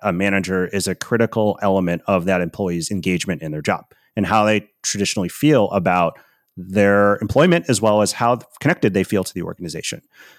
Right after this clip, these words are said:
And so if that manager really is playing a critical component of whether or not that employee is engaged, well, what that also means is that that manager has a direct,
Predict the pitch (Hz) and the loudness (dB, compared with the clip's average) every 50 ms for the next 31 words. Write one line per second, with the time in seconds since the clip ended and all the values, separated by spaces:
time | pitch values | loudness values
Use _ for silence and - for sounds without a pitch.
0 | _ _ - 110 113 110 - - 127 117 110 104 101 95 - _ _ - 139 - | _ _ 0 2 2 2 4 4 4 4 4 4 2 0 -2 _ _ -2 -2 -2
1 | - - _ - 185 175 127 139 135 131 123 104 117 98 104 113 101 98 95 - | -2 -10 _ 0 0 2 4 2 2 2 2 2 2 4 4 4 4 4 2 2
2 | - 110 113 113 95 - - 117 107 101 92 - - 98 - - 127 117 113 107 | 0 2 2 2 0 0 0 0 2 2 0 -2 -4 -8 -2 0 0 2 2 0
3 | - - 110 95 - - 90 85 101 123 120 - 98 92 104 98 101 98 98 101 | 0 -2 -2 -2 0 0 0 2 2 2 0 0 0 0 2 4 4 4 4 4
4 | 95 95 87 - 104 95 87 - 107 101 92 92 90 82 87 82 80 78 107 117 | 2 2 0 0 -2 -2 0 0 0 2 2 2 2 0 -2 -6 -2 0 0 2
5 | 101 90 95 - - - _ _ _ _ _ _ - 120 123 123 127 127 139 123 | 2 0 0 -2 -6 -10 _ _ _ _ _ _ 2 4 4 4 4 4 4 4
6 | 117 151 175 - 143 113 101 98 98 98 98 95 92 98 92 82 104 98 92 92 | 4 4 4 2 2 2 2 2 2 4 2 2 2 0 0 0 2 0 0 2
7 | - 117 110 104 131 151 160 139 95 107 101 95 - - - - 131 120 98 107 | 0 -2 0 0 0 2 2 2 2 2 2 0 0 -2 -4 -2 0 0 2 0
8 | 90 - 101 95 107 113 - - - - | -2 0 0 2 2 2 0 -2 -6 -8